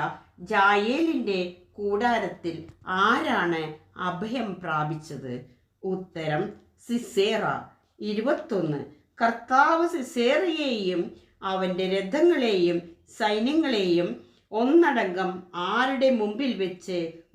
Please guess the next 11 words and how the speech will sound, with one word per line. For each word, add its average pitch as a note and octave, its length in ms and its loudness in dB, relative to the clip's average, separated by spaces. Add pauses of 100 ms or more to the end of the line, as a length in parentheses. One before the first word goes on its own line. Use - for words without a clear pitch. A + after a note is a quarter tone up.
വാൾമുനയാൽ F#3+ 1000 2 (260)
ചിതറിച്ചുവെന്നാണ് F3+ 1200 -2 (200)
പറയുന്നത്? D3 680 -6 (380)
ഉത്തരം E3 540 -6 (360)
ബാറക്കിൻ്റെ G3 840 -2 (260)
മുമ്പിൽ D#3 460 -2
വെച്ച്. B2 380 -12 (480)
ഇരുപത്തിരണ്ട്, G3 800 -2 (400)
ഡാഷ് A3 600 2
രഥത്തിൽ C#4 460 -2
നിന്നിറങ്ങി G3+ 680 2